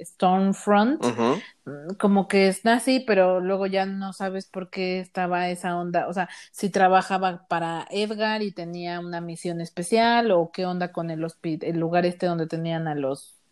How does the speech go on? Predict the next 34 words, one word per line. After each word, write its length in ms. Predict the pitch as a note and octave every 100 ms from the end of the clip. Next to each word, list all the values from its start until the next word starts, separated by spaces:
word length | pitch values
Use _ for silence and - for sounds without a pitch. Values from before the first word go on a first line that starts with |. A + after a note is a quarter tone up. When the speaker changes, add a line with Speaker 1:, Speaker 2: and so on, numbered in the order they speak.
| -
Speaker 1:
a 120 | -
los, 340 | G2+ A#2+ -
los 240 | - E3+ E3
experimentos 720 | - F3 E3 E3 E3+ E3+ F3
con 260 | - D3+ D3+
lo, 200 | C3 C#3
con 220 | D#3 D3+
el 240 | C#3+ D3+
componente 600 | - D#3+ D#3+ E3 E3 E3 F#3
B, 200 | A#3+ C#4+ - - -
y 80 | G#3
lo 100 | G#3+
mismo 260 | A3+ B3 A#3+
pasa 260 | A#3+ A#3
con 280 | G#3+ F#3 F3+
The 140 | F3 F3
Deep, 220 | F3+ F3+ -
o 100 | F3
sea, 260 | F#3 F3+ F3 - -
como 280 | - F3 E3+
que 100 | E3+
sí 140 | F#3 G#3+
lo 120 | G#3+
quieren 300 | A3 A3 G3+
reivindicar, 840 | F#3+ F3+ F3+ F3 - G#3+ A3+ B3+
pero 240 | G#3 F#3 F3+
¿qué 160 | G3
gana 260 | F#3 F3+ E3+
la 160 | E3 E3
iglesia, 960 | E3 F3 F3 E3+ F3 E3+ E3+ E3+ E3 _ _ -
este, 960 | E3+ D#3+ F3 - F#3 F3 E3 B2+ - - _
con 240 | F#3 F3
ello? 680 | G3 A#3 A3 A3+ A3 A3 A3 - - -
Em, 800 | F3+ F3 F3 F3 F3 F3 E3+ E3+